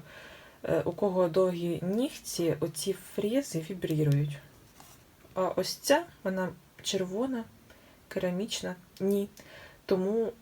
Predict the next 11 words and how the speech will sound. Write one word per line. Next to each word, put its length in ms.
е, 100
довгі 360
я 100
знімаю 420
тією 480
фрезою. 400
Пішла 300
моя 200
перша 300
клієнтка. 600
Я 400